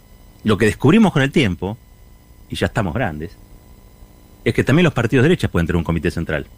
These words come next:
Y ese comité central se llama Clarín en la Argentina. Pero bueno, yo quería compartir esto que estoy hablando, porque al final,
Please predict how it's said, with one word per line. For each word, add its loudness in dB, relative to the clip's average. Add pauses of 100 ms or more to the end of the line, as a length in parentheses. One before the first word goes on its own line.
(1040)
Y 0
ese 2
comité 2
central 0
se 2
llama 2
Clarín 2
en 0
la -2
Argentina. -4 (880)
Pero 4
bueno, 4
yo 0
quería 2
compartir 0
esto -2
que 0
estoy -2
hablando, -2
porque -4
al 0
final, -2